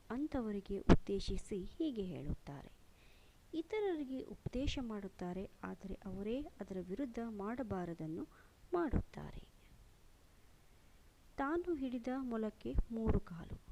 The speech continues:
ಇದು ಕೆಲವರ ಮೊಂಡುವಾದ. ತಮ್ಮ ಮಾತೇ ಸರಿ ಎಂದು ಹಠ ಹಿಡಿಯುತ್ತಾರೆ. ಮೊಲಕ್ಕೆ ಮೂರು ಕಾಲು ಇರೋದಿಲ್ಲ, ಆದರೆ ಕೆಲವರು ಹಾಗೆ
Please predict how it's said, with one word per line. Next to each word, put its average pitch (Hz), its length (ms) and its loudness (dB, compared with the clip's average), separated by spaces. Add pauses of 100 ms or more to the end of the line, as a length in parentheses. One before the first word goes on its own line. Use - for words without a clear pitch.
(160)
ಇದು 247 260 -2
ಕೆಲವರ 247 540 -2
ಮೊಂಡುವಾದ. 196 760 2 (720)
ತಮ್ಮ 269 260 0
ಮಾತೇ 262 460 -2
ಸರಿ 214 360 -4
ಎಂದು 202 240 -2
ಹಠ 190 280 -6
ಹಿಡಿಯುತ್ತಾರೆ. 170 640 -4 (180)
ಮೊಲಕ್ಕೆ 208 440 -2
ಮೂರು 240 360 -2
ಕಾಲು 190 420 -2
ಇರೋದಿಲ್ಲ, 220 520 -2 (560)
ಆದರೆ 190 340 -6 (300)
ಕೆಲವರು 277 460 2
ಹಾಗೆ 175 460 -2